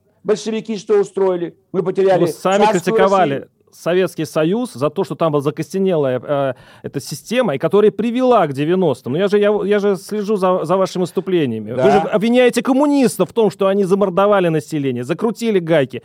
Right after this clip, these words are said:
Speaker 1: Да.
Speaker 2: а потом всё вылилось вот в то, что вы говорите. Страна не выдержала честности.
Speaker 1: Так я об этом и говорю. Они
Speaker 2: Так а сейчас мы
Speaker 1: сделали
Speaker 2: повторяем то же самое.
Speaker 1: Так они реформы провели неправильно и в экономике,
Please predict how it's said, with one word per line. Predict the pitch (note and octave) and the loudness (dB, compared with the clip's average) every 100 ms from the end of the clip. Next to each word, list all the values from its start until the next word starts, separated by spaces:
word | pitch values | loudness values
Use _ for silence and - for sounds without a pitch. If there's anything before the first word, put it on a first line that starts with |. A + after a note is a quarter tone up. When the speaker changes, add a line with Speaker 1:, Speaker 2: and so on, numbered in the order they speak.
| - | -4
Speaker 1:
Да. | A#2+ D3 | 0 2
Speaker 2:
а | |
потом | G3 B3+ G#3+ | 2 0 2
всё | A3+ | 2
вылилось | A#3 A#3 G3+ F3+ | 4 4 2 0
вот | F#3+ | -4
в | - | 0
то, | G3+ A3+ | 2 2
что | - A3 | 2 2
вы | G#3+ | 4
говорите. | G#3 A3 F3+ - A#2 - | 4 2 0 -4 -14 -10
Страна | - G3+ G#3 | -2 0 2
не | G#3+ | 2
выдержала | A#3+ G#3+ F3 E3+ D#3+ | 2 2 2 0 -2
честности. | - E3+ A#2 - - _ _ _ _ _ | -4 -4 -6 -12 -20 _ _ _ _ _
Speaker 1:
Так | - C3 | -12 -2
я | E3+ | 0
об | E3 | 0
этом | G3 F#3 F3+ | 0 -2 -2
и | |
говорю. | E3+ F#3+ G3+ - _ _ - _ | -2 -2 -4 -8 _ _ -20 _
Они | - D#3+ | -4 -2
Speaker 2:
Так | G3+ | -2
а | A#2+ | -4
сейчас | G#3+ C4+ | 0 2
мы | |
Speaker 1:
сделали | B3 G#3+ | 2 2
Speaker 2:
повторяем | A3+ A#3+ A#3 A3 D#3+ | 0 0 2 2 0
то | G3+ | -4
же | F#3 | -6
самое. | F3 F3+ A#2 F#2 _ | -6 -8 -8 -14 _
Speaker 1:
Так | - B2 | -8 -2
они | E3+ G3 G3 A2 _ | 0 0 -4 -6 _
реформы | C3 E3+ F#3+ A3 F3+ | -2 -2 0 0 0
провели | - E3+ F#3+ G3 | -2 -2 -2 -2
неправильно | E3 - E3 B3 G#3+ A#2+ - _ _ _ _ _ | -4 -2 2 4 2 0 -8 _ _ _ _ _
и | - F3 | -8 -4
в | E3+ | -2
экономике, | F3 F3 C4 A3 B2+ G#2 | 0 0 0 0 -4 -10